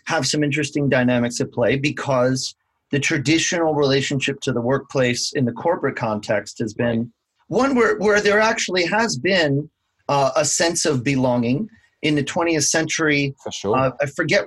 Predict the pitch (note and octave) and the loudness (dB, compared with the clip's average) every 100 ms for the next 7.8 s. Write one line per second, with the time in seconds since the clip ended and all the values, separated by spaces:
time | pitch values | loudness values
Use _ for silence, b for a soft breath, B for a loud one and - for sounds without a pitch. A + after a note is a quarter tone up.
0 | - D#3 D3+ F3 F3+ C#3+ B2+ - D3 C3 | -2 0 2 0 0 2 2 2 0 -2
1 | - G#2+ - C3 B2+ B2+ C3 B2+ A#2 F3+ | -2 -4 -2 0 0 2 0 0 -2 -6
2 | F#3 - E3 D#3 C#3 D#3 C#3+ A#2+ C3+ D3 | -6 -6 -4 -2 -2 0 2 2 0 -2
3 | - C#3 C3 B2 A#2 - _ _ _ _ | -2 -2 2 2 0 -6 _ _ _ _
4 | C3+ C#3+ C#3+ C3+ B2+ - _ _ _ - | -2 0 2 4 2 0 _ _ _ 0
5 | D#3+ C#3 C3 C#3+ - D#3 - E3 D3 C3+ | 0 0 0 2 2 0 0 2 4 2
6 | B2+ C#3 C3+ B2+ A2+ - - C#3+ - C#3+ | 0 0 2 2 0 -2 0 0 -2 -4
7 | B2 B2+ C#3+ C#3 A#2 A2+ A#2 | -2 0 0 0 0 2 0